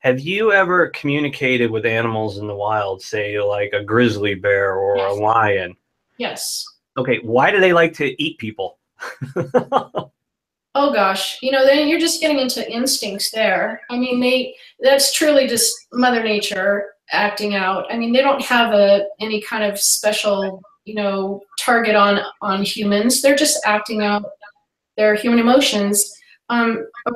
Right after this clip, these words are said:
Speaker 2: their animal instincts. Um, thought popped into my head there. Sorry, I got distracted. But you remember the, the killer whale story where it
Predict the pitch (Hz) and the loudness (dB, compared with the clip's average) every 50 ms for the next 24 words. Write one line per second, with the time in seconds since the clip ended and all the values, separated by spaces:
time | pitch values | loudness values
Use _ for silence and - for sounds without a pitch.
0 | 233 233 226 220 220 214 - - 247 247 262 262 247 233 220 214 - - - - | -2 0 2 2 2 2 0 0 0 2 4 4 4 4 4 2 2 0 -4 -12
1 | - - 247 262 277 - - - 196 180 190 196 - - - - - _ _ _ | -4 2 2 2 4 2 0 -2 -2 -2 -2 -2 -2 -2 -4 -6 -14 _ _ _
2 | _ _ - 208 220 226 214 214 208 208 208 - - _ _ _ _ _ _ _ | _ _ -4 0 0 2 2 2 0 0 -2 -6 -10 _ _ _ _ _ _ _
3 | _ _ - - - - _ _ _ - 208 - _ _ - - - - - - | _ _ -16 -16 -16 -18 _ _ _ -16 -16 -16 _ _ -18 -18 -14 -6 -2 0
4 | 254 - - - 247 226 - 240 226 214 208 202 208 202 208 208 208 202 202 - | 0 0 2 2 2 2 2 0 -4 -4 -6 -6 -6 -4 -4 -2 -4 -4 -4 -2
5 | 208 208 208 208 - - 226 226 220 214 208 202 208 214 - - 214 208 - 233 | -2 -2 -2 -4 -10 -6 -2 2 2 2 2 2 0 -2 -2 -2 -2 -2 0 0
6 | 214 214 - - 202 196 - 196 - - - - 240 233 262 269 277 277 277 247 | 0 0 0 -4 -4 -2 -2 -2 -2 -4 -8 -10 -6 -2 2 4 4 6 6 4
7 | 247 233 226 220 220 214 214 - - _ - - - 214 214 202 202 - - - | 4 4 4 4 4 2 0 -2 -6 _ -20 -20 -10 -6 -6 -6 -6 -2 2 4
8 | 269 269 262 247 226 233 240 247 269 - - - 294 285 294 302 311 320 320 330 | 6 6 6 6 4 2 2 2 0 0 -2 0 2 2 4 4 4 2 2 0
9 | - - - - - - _ _ _ _ _ _ _ _ _ _ _ 214 226 226 | -4 -8 -8 -10 -16 -20 _ _ _ _ _ _ _ _ _ _ _ -8 -4 -2
10 | 226 220 220 214 214 214 208 208 214 208 - - - | -2 0 0 2 0 0 0 -2 -4 -4 -6 -10 -20